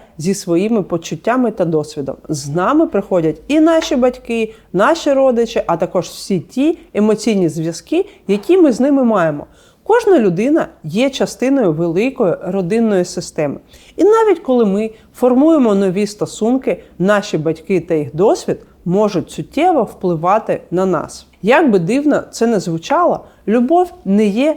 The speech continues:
особистістою справою. Не чоловік, як я, говорить жінці: "Я тебе люблю". Для цього він занадто малий. Не за віком, звичайно, а у порівнянні з родом. Це, звісно ж, стосується і жінки.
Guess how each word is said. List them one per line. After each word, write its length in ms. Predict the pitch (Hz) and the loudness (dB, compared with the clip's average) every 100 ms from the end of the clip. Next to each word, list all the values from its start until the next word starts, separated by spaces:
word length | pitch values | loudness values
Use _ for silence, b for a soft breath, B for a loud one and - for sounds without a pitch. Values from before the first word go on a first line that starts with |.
| - | -2
особистістою 1040 | - 208 220 175 202 202 - 175 - 190 175 | -2 -2 -2 0 -2 -2 -8 -8 -4 -2 -2
справою. 580 | - 185 165 139 - - B B B | -4 -2 -2 -2 -8 -14 B B B
Не 220 | 185 254 | 2 2
чоловік, 600 | 254 285 269 247 349 359 B B | 0 0 0 0 -2 -2 B B
як 260 | 190 208 202 | 0 0 0
я, 160 | 208 | 0
говорить 440 | 180 185 180 175 151 | 0 -2 -2 -2 -4
жінці: 420 | 135 190 160 160 | -4 -4 -2 -2
"Я 140 | 165 | -2
тебе 260 | 160 160 165 | -2 -2 -2
люблю". 340 | 156 147 147 - B B - | -4 -6 -10 -10 B B 0
Для 120 | 208 | 0
цього 360 | 220 392 403 269 | 2 2 4 2
він 240 | 285 302 | 2 2
занадто 520 | 226 208 220 226 220 | 2 0 -2 -2 -2
малий. 460 | 190 170 156 156 - b b | 0 0 0 -2 -4 b b
Не 140 | 240 311 | -2 2
за 120 | 381 | 4
віком, 340 | 370 349 196 | 2 2 0
звичайно, 600 | 170 170 165 180 156 208 - | -2 -4 -2 -2 -2 -8 -4
а 180 | - 233 | 0 0
у 80 | 190 | 0
порівнянні 720 | 175 165 165 214 330 302 285 | -4 -4 -2 -2 0 2 0
з 120 | - | 0
родом. 380 | 208 165 - - - b b b - | 2 2 -2 -10 -18 b b b -4
Це, 280 | 202 226 | 2 2
звісно 480 | 311 226 240 262 302 | 4 2 0 2 0
ж, 100 | 277 | 0
стосується 640 | - 220 220 226 208 202 208 | -4 -6 -2 -2 -2 -2 -4
і 80 | 185 | -4
жінки. 500 | 151 180 196 180 - | -6 -2 -2 -4 -10